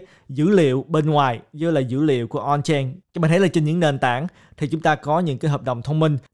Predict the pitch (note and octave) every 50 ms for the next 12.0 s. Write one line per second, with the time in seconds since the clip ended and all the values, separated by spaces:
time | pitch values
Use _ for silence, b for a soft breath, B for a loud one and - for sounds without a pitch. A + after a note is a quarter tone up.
0 | _ - E3 D#3 C#3+ C3 C3 D#3+ E3+ G3+ F#3 F3 D#3 C#3+ C#3 D#3 D#3 D#3+ E3+ D#3+
1 | D#3 D3 C3+ C3 C#3 D3+ D#3 - E3+ D3+ D3+ D3+ D#3+ D3+ D3+ D3+ C#3+ C#3 A#2 A2
2 | A#2+ D3 D#3+ D#3+ D#3 D3 D3 C#3 C3 A#2+ A#2+ A#2 A2 b b b b _ C#3+ D#3+
3 | F#3 A3 G#3 F#3 F3 D#3+ C3+ C3+ - _ _ - C#3 C#3 C#3 C3 B2+ B2 - -
4 | C#3+ D3+ D3+ D3+ D3 D3 C#3+ - B2+ B2+ C#3+ D#3+ D#3 D3+ C#3+ C#3 C#3 C#3 _ _
5 | - D3 C#3+ B2 A#2 C3+ C#3+ D3+ D3 C#3+ B2+ - C#3 B2 - B2+ C#3+ D#3+ D#3 D3
6 | C#3 C#3 B B B B B B - - D#3 D3 D#3 D#3+ D3 C#3+ C3+ C3+ C3 B2+
7 | B2 B2+ D#3 F3+ E3+ C#3+ C#3 D#3 C3 C3+ B2 B2+ C3 C#3+ D3+ C#3+ C3+ A#2+ A#2 C#3
8 | D3+ D#3 D#3+ C#3+ C3 C3+ C#3 C#3 - F3+ - - D3+ B2+ A2 A#2 - _ _ -
9 | D3 D#3 D3+ D3 C#3 C3+ B2+ B2 B2 A#2+ A#2 A2+ A2+ - _ - D3+ D3 D3+ D#3
10 | E3 E3 C3 C3 A#2 A#2 - - C#3 C#3+ C#3+ E3+ G#3 G#3 b b b b b b
11 | _ _ C3+ C#3+ D3+ D3+ C#3+ C#3+ C3+ - - D3+ C#3+ C3+ - - E3+ E3 D3